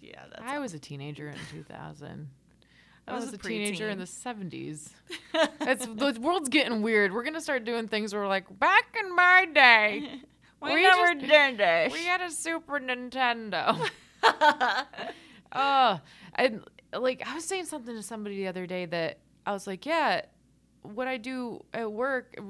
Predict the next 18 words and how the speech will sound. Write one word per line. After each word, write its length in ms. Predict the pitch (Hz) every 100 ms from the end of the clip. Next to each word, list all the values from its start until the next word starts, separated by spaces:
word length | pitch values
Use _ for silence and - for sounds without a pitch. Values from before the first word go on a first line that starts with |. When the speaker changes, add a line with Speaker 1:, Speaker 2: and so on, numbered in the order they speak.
| 196
Speaker 2:
lends 260 | 208 214 190
really 200 | 208 214
well 180 | 202
to 80 | 208
Instagram, 640 | - 294 - 220 185 180 175
but 80 |
when 140 | 208 220
I 80 | 226
started 520 | - 285 277 240 208
working, 540 | 269 311 240 196 202 _ -
Instagram 480 | 330 320 226 220 220
didn't 220 | 247 269
exist 480 | 294 269 339 - -
yet." 280 | 156 143 - - -
Speaker 1:
When 220 | 254 294
I 220 | 247 339
started 400 | 392 370 339 302
working 760 | 233 240 262 262 240 214 202